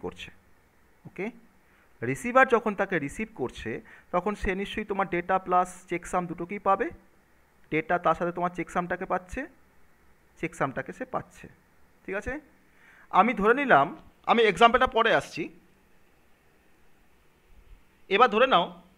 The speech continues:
তুমি পাঠিয়েছো, তোমার ডেটা হচ্ছে কি কি ছিল, সেভেন, ইলেভেন, টুয়েলভ, জিরো, সিক্স, এটা তোমার ডেটা।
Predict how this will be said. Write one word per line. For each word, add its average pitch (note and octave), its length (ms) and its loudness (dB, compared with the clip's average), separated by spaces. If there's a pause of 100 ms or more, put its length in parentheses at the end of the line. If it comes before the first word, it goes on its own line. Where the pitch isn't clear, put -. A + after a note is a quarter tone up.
(360)
তুমি A#3+ 240 -6 (360)
পাঠিয়েছো, G3 500 -2 (460)
তোমার G#3+ 260 4
ডেটা F#3 180 0 (100)
হচ্ছে B3 280 0 (1600)
কি F3+ 120 -16
কি G#3 140 -6
ছিল, G#3+ 120 -2 (200)
সেভেন, E3+ 320 2 (1160)
ইলেভেন, D3+ 400 0 (640)
টুয়েলভ, F#3+ 380 -2 (960)
জিরো, E3 200 -6 (440)
সিক্স, A3+ 260 -12 (760)
এটা B2+ 140 -10
তোমার C3+ 200 -4
ডেটা। G#3 240 4